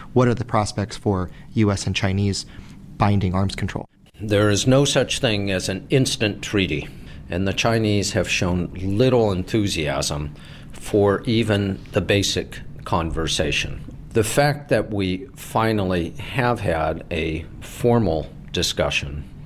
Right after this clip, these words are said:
Speaker 2: between the U S Assistant Secretary of State for Arms Control and her Chinese counterpart is encouraging.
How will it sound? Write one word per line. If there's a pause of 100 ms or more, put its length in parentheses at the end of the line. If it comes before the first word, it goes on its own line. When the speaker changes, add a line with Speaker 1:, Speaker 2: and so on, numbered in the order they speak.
(100)
Speaker 2:
between
the
U
S
Assistant
Secretary
of
State
for
Arms
Control (300)
and
her
Chinese
counterpart (640)
is
encouraging.